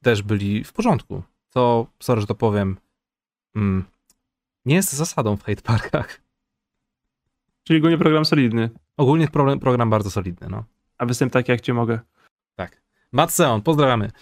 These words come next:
Speaker 1: E, i to jest, w-, domyślam się, follow-up. Dwight się nie dostał do top siedemdziesiąt pięć, e, g-, graczy w historii N B A. To kazał Gortatowi, żeby pogadał z Silverem. Gortat poszedł, a w kolejce ma Grady, Aldridge i John Wall. Jak Gortat zobaczył tego ostatniego z Rolexem, prędko się odwrócił i poszedł Dwightowi kupić pączki.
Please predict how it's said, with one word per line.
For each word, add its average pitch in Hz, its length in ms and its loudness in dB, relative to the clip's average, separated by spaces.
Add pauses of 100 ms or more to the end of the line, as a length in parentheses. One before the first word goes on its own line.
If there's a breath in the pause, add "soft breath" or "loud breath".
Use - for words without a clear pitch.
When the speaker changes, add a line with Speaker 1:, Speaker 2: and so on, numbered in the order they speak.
(220 soft breath)
Speaker 1:
E, 117 440 2
i - 100 -6
to 131 100 0
jest, - 280 -2
w-, - 180 -14
domyślam 120 320 0
się, 113 120 -4
follow-up. 117 540 0
Dwight 123 540 0
się 165 220 2
nie 147 180 2
dostał 151 340 2
do 113 120 2
top - 240 0
siedemdziesiąt 117 380 0
pięć, 110 440 -2
e, 107 220 -2
g-, 110 260 -4
graczy 110 400 -2
w - 40 -16
historii 110 360 -2
N 101 100 2
B 104 60 -4
A. 123 300 2 (200 loud breath)
To 151 140 2
kazał 131 340 2
Gortatowi, 120 520 2
żeby 110 160 2
pogadał 107 400 0
z - 100 -8
Silverem. 95 440 -2 (340)
Gortat 147 340 0
poszedł, 131 440 -2
a 120 60 -2
w - 60 -14
kolejce 117 360 -2
ma 98 120 0
Grady, 120 460 0
Aldridge 104 400 -2
i 110 80 -6
John 98 180 2
Wall. 92 220 -4 (340 soft breath)
Jak 110 140 -2
Gortat 117 320 2
zobaczył 113 320 0
tego 113 180 -4
ostatniego 107 460 -2
z - 60 -4
Rolexem, 117 440 0
prędko 117 280 -2
się 110 120 -2
odwrócił 107 340 -4
i - 20 -2
poszedł 104 280 -4
Dwightowi 95 360 -4
kupić - 200 -20
pączki. - 420 -8